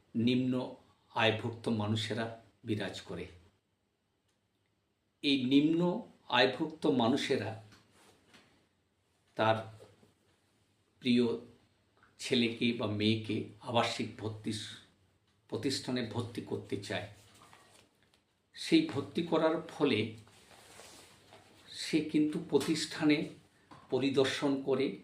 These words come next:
রাত যাপন করে ভর্তি করে না।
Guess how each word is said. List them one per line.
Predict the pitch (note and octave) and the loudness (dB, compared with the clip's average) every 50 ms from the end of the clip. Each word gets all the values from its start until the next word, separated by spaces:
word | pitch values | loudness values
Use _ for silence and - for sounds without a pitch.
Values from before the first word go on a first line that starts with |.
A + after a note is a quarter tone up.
| - _ _ _ _ _ _ _ _ _ | -18 _ _ _ _ _ _ _ _ _
রাত | C3+ C3 A#2 A2+ A#2 A#2 A#2 - | 2 4 6 6 6 4 4 4
যাপন | C3 C3 B2 - - C#3+ C#3 C3 - | 6 6 6 6 2 0 0 0 0
করে | B2 A#2 C3+ - - - - | 0 2 2 0 0 -4 -6
ভর্তি | - C3+ B2+ - - - - B2+ - - - - _ _ _ _ _ _ _ _ _ _ _ _ _ _ _ _ - | -6 -6 -6 -6 -8 -8 -8 -8 -6 -8 -12 -18 _ _ _ _ _ _ _ _ _ _ _ _ _ _ _ _ -4
করে | - A2+ G#2+ A2 G#2 | -2 0 2 2 2
না। | F#2+ F#2+ F#2+ G2 F#2+ F#2 - | 0 0 -2 -4 -4 -6 -8